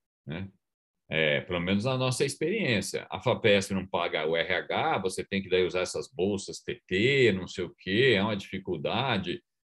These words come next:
É, o tipo de acompanhamento não, não casa com o que é feito nesses tipos de projetos. Os grandes projetos são, em geral, acompanhados por comitês, assessores,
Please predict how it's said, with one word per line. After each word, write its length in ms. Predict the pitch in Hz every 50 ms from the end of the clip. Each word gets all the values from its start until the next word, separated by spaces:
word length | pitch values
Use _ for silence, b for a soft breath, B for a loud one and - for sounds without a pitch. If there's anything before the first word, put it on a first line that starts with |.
| _ _ _ _ _ _ -
É, 160 | 82 85 76
o 100 | 87 90
tipo 240 | 92 - 147 135 -
de 120 | - 131
acompanhamento 1200 | 120 120 - 123 113 104 101 120 110 107 101 90 78 78 85 104 120 135 135 123 - - 95 85
não, 240 | 87 95 95 95 90 85 87
não 160 | 90 95 95 95
casa 480 | - - 101 101 117 131 120 98 104
com 180 | - - 95 95
o 40 | 95
que 140 | - 101
é 40 | 85
feito 380 | - - 95 95 101 95 95 95
nesses 280 | 92 90 82 - - -
tipos 240 | - - 95 - 87
de 80 | 85 82
projetos. 600 | - 85 78 73 69 67 80 95 113 - - 90
Os 80 | 87
grandes 220 | - 110 120 120 -
projetos 440 | - 117 113 104 113 117 120 -
são, 100 | - 147
em 60 | 143 127
geral, 240 | 127 117 117 123
acompanhados 500 | 131 - 165 156 - 175 160 160 170 165
por 180 | - _ 156 143 -
comitês, 760 | - 139 139 123 101 - - 104 101 117 135 139 117 98 104
assessores, 1000 | 101 - - 104 95 - - 98 95 104 127 131 120 98 92 85 78 - - b